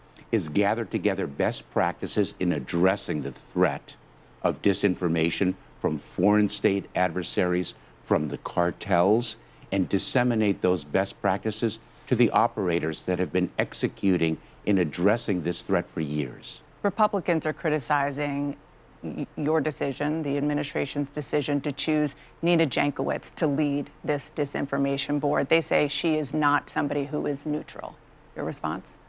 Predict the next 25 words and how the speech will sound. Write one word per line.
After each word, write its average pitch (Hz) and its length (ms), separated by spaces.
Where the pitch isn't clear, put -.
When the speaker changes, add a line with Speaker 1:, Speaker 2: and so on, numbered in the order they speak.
Speaker 1:
Eminently 95 400
qualified, 76 760
a 76 200
renowned 85 640
expert - 460
in 82 80
the 80 100
field 80 340
of 73 120
Speaker 2:
And 87 140
neutral? 90 320
Speaker 1:
disinformation. 67 300
Absolutely 82 600
so. 60 280
Speaker 2:
Would 240 160
you 466 100
be 403 160
okay 185 640
if 165 280
Donald 160 280
Trump 151 300
were 156 100
president, 151 540
if 151 120
he 151 340